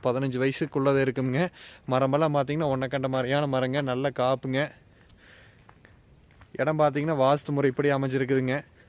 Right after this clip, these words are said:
எந்த ஒரு சைடுமே இழுக்காது. நல்லா சமசதுரமா வாஸ்து முறைப்படி அமைஞ்சிருக்குதுங்க. சுத்தியுமே பார்த்தீங்கன்னா ஃபென்சிங் வந்துருங்க. அருமையான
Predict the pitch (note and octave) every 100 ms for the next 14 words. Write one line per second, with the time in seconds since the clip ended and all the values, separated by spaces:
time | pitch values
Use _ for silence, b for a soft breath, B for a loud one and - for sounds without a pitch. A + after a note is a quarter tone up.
0 | - - - _ _ _ - - - _
1 | _ _ _ - - b b b - B2+
2 | C#3 C#3 D3 C#3 D3 C#3+ C#3 C3+ C3 E3
3 | C#3+ C#3 C#3 B2+ C3 C3+ C3 D#3 D3 B2+
4 | C#3 - C3+ C3+ B2+ C3+ C3 B2+ C3 B2
5 | D#3 D3+ C3+ D3+ D3+ D3+ C#3 C3 C3+ D3+
6 | E3 C3+ C3 C#3 D#3 C#3 C3 C3+ C3 C3
7 | D3 - - _ _ _ B B B B
8 | B B B B _ _ _ _ _ _
9 | - C#3 D3 C#3+ D3+